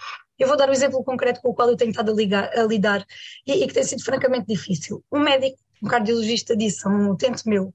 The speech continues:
que neste momento está muito perto dos cem anos, que ia ter que tomar para toda a vida um comprimido que é a amiodarona, que é para controle da frequência cardíaca.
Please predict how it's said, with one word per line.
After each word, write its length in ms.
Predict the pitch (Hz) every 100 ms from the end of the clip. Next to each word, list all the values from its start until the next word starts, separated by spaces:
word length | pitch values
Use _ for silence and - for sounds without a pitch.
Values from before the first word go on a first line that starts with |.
| -
que 60 |
neste 260 | 214 220 -
momento 220 | 220 208
está 160 | 165 208
muito 240 | 254 294
perto 200 | - 196
dos 140 | 208 -
cem 160 | 233
anos, 280 | 240 240 - _ _ - - - _ _
que 80 | -
ia 100 | 320
ter 220 | - 233
que 60 | -
tomar 360 | - 233 208 -
para 140 | 214
toda 220 | 240 233
a 40 | 226
vida 440 | 240 269 262 262 - _ _ _ _ _ -
um 60 | 240
comprimido 400 | 247 233 254 262
que 80 |
é 40 | 247
a 60 |
amiodarona, 560 | 233 240 226 214 247 233
que 80 | -
é 60 |
para 100 | -
controle 320 | - 226 247 233
da 80 |
frequência 380 | 202 - 233 233
cardíaca. 560 | 185 185 185 190 _